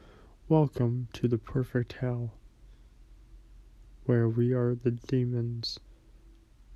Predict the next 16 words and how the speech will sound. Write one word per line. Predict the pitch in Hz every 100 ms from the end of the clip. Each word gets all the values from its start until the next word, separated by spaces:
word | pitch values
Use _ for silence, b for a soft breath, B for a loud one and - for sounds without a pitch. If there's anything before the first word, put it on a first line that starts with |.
| - - - -
and | 127 120
we | 117
torment | - 120 117 117 123 - - - - b b b - -
all | 120 117 123
who | 117 120 139
enter | 135 117 -
this | 123 120 - -
room." | 117 113 110 113 - - - - - - - - - - - - - - -
Almo-, | 117 117 127 135 147 139 135 131
so | - - 117
far, | - 120 127 135 - b b b - -
no | 123
one | 123 139 135 135
enters | 123 117 117
this | 117 107 -
room | 123 117 117 113